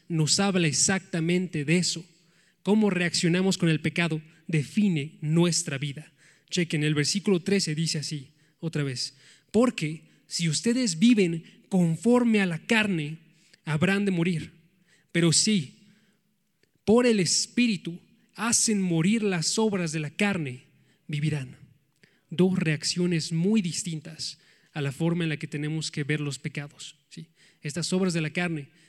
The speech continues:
que son los pecados que continúan con nosotros el día de hoy, y dos reacciones distintas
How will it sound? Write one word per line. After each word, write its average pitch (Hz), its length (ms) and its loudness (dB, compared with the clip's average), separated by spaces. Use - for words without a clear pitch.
que - 60 -12
son 160 120 -2
los 175 120 -2
pecados 190 460 -4
que 180 100 -6
continúan 170 640 -2
con 156 160 -2
nosotros 165 560 -8
el 156 200 -2
día 160 240 -4
de 147 80 -6
hoy, 147 240 -14
y 151 100 -8
dos 180 180 2
reacciones 185 640 -2
distintas 160 720 -8